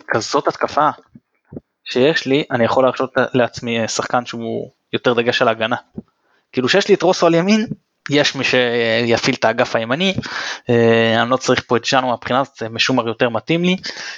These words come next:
אה, וזה שוב, אני גם חושב שהוא שחקן, אה, טוב יותר, אה, ל-, למרות כאילו באמת המ-, המגבלות הברורות, שהוא היה מושא ללעג במשך, אה,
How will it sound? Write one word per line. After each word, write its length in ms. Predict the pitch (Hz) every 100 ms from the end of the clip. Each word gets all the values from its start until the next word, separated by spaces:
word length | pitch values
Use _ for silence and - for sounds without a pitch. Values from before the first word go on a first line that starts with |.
| - 123
אה, 240 | 117 117
וזה 200 | 147 202
שוב, 240 | 208 220 156
אני 120 | 123
גם 140 | 117
חושב 200 | 110 123
שהוא 160 | 123 127
שחקן, 400 | - - 120 117
אה, 560 | 107 107 107 110 110 110 - _ _
טוב 200 | 156 165
יותר, 320 | 190 220 226 233 - _ - _ _ 120
אה, 540 | 113 113 113 113 113
ל-, 260 | 120 123 120
למרות 440 | 120 127 147 - -
כאילו 300 | 127 120 117
באמת 300 | 120 123 120
המ-, 140 | 117 113
המגבלות 600 | 120 117 110 117 123 -
הברורות, 520 | 117 110 113 170 151
שהוא 220 | 131 - 123
היה 80 |
מושא 420 | 120 120 - 135 127
ללעג 680 | 120 117 117 127 143 143
במשך, 460 | 123 123 123 120
אה, 80 | -